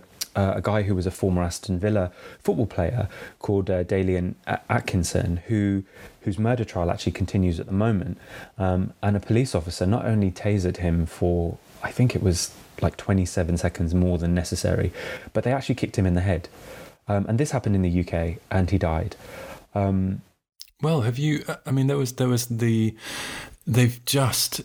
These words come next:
Speaker 2: uh, like, a month ago announced that the two Met officers, Met, serving Met police officers who found, um,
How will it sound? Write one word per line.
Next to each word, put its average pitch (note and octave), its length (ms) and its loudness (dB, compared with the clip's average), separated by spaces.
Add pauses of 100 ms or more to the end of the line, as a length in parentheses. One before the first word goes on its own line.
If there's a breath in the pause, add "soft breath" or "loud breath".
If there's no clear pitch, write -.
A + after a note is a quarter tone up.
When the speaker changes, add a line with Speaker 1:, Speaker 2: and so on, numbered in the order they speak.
(180)
Speaker 2:
uh, B2+ 160 2
like, A2+ 320 2
a A2 80 0
month A#2 340 2
ago F#2+ 280 2
announced G2 520 0
that G2 120 2
the G#2 80 2
two G#2+ 300 0
Met G#2 180 0
officers, - 640 0 (200 loud breath)
Met, - 280 2
serving C3 340 0
Met G#2 140 0
police G#2+ 240 0
officers F2 380 -2
who F#2+ 380 0 (400 loud breath)
found, A2+ 720 0 (100)
um, F#2+ 520 2